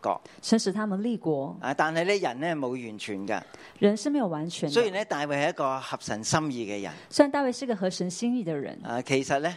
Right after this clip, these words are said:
Speaker 1: 佢都有好多自己嘅錯失。
Speaker 2: 其實他也是有很多自己的錯失。
Speaker 1: 今日呢首詩歌亦都俾我哋睇到。
Speaker 2: 今天這首詩歌也讓我們看見。
Speaker 1: 所以我哋見到神同大衛立約呢，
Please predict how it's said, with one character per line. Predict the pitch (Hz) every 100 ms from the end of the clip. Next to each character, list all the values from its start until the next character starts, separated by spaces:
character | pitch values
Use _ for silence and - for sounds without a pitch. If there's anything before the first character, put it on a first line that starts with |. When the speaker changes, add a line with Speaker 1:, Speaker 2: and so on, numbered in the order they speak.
| - _ _ - - - -
Speaker 1:
佢 | 123 127 127 127 135 135 - _ - - - _ -
都 |
有 | 180 147
好 | 123 143
多 | 151
自 | 143 110
己 | 131 123
嘅 | 107
錯 | - 95
失。 | - 113 - -
Speaker 2:
其 | -
實 | 208 214
他 | 233
也 | 214
是 | 170 202
有 |
很 | 202
多 | 165 180
自 | 175 196
己 |
的 | 147
錯 | - 254 190
失。 | - 226
Speaker 1:
今 | 226
日 | 208
呢 | 202
首 | 175
詩 | 151 - 175
歌 | 170
亦 | 151 127
都 | 143
俾 | 135
我 | 127
哋 | 110 95
睇 | 104 101
到。 | - - -
Speaker 2:
今 | -
天 | 254
這 | 247
首 | 202
詩 | - 220
歌 | 240
也 | 170
讓 | 185
我 | 156
們 |
看 | 175 196
見。 | 180 185 156 -
Speaker 1:
所 | 190
以 | 254
我 | 233
哋 | 202
見 | 170 185
到 | 220
神 | 220 127 135
同 | 135 135
大 | 143 143
衛 | 143
立 | 139 135 143
約 | 139
呢， | 156